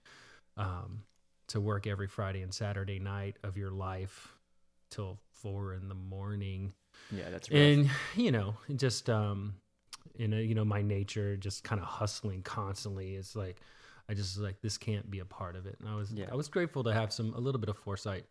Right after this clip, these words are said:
Speaker 1: in, in, in that regard. So I immediately started to look to do something different, which was, you know, still, um,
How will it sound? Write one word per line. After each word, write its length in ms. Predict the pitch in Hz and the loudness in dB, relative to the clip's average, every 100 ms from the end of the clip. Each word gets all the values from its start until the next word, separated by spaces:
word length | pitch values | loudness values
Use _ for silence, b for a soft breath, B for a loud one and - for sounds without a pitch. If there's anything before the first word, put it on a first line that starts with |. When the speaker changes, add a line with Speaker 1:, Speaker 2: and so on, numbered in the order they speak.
| - | -6
Speaker 1:
in, 200 | 104 98 | -4 -4
in, 380 | - 107 101 101 | -4 -2 0 -2
in 140 | 113 107 | 0 0
that 160 | 101 | 0
regard. 380 | 101 98 95 95 | 0 0 -2 -2
So 160 | - 95 | -2 -2
I 120 | 95 B B B B B | -2 B B B B B
immediately 340 | 131 135 127 | 8 8 8
started 280 | 117 123 107 | 6 4 4
to 80 | 110 | 2
look 220 | 107 104 - _ _ | 2 0 -6 _ _
to 420 | - 107 98 95 90 | 0 2 4 2 0
do 200 | 101 98 | -2 -2
something 320 | 92 90 85 | -2 -4 -6
different, 480 | 95 - 92 87 - | -8 -6 -8 -8 -8
which 340 | 95 92 - | -8 -8 -8
was, 380 | 104 90 90 - B B B B B - | -6 -4 -6 -8 B B B B B 0
you 100 | 107 | 2
know, 80 | |
still, 420 | 107 - 135 131 123 - - 107 | 2 4 6 6 2 -4 -4 0
um, 400 | 101 95 95 | 2 0 -2